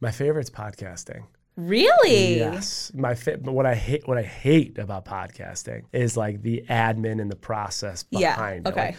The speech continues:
Speaker 1: setting it up, scheduling it, where
Speaker 2: Yeah,
Speaker 1: are we going,
Speaker 2: yeah, yeah.
Speaker 1: getting the clips out, did we edit it, what's the title,
Speaker 2: Mm-hmm.
Speaker 1: the summary, all that. I hate it. But the idea of sitting down with, like, industry leaders or people like yourself who have achieved what they have in such a short period of time with wild curveballs and, like,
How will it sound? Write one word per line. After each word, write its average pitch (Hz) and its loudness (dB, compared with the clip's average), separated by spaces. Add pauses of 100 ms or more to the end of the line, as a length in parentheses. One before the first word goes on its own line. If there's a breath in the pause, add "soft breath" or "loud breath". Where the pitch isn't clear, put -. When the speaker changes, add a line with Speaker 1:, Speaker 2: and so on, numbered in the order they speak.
(140 loud breath)
Speaker 1:
setting 117 0
it 147 8
up, 127 4
scheduling 135 2
it, 104 -2
where 120 4
Speaker 2:
Yeah, 175 8
Speaker 1:
are 147 6
we 139 0
going, 151 6
Speaker 2:
yeah, - 4
yeah. 151 4
Speaker 1:
getting 156 4
the 156 6
clips 156 0
out, 117 2
did 131 0
we 151 2
edit 151 2
it, 107 -2
what's 117 -2
the 151 -2
title, 156 2
Speaker 2:
Mm-hmm. 180 0
Speaker 1:
the - 0
summary, 151 2
all 117 2
that. 120 0
I 101 -4
hate 110 0
it. - -6
But 127 -2
the 139 2
idea 131 6
of 156 6
sitting 127 -2
down 113 -2
with, 107 -4
like, 101 -6 (100)
industry 120 -2
leaders 104 -4
or 101 -12
people 131 -2
like 117 -2
yourself 104 -2
who - -8
have 104 -2
achieved 113 -2
what 113 -4
they 107 -4
have 101 -4
in 98 -10
such - -8
a 107 -8
short 107 -6
period 110 -4
of 101 -8
time 104 -8
with 95 -12
wild 101 -6
curveballs 117 -4
and, 120 -2
like, 95 -10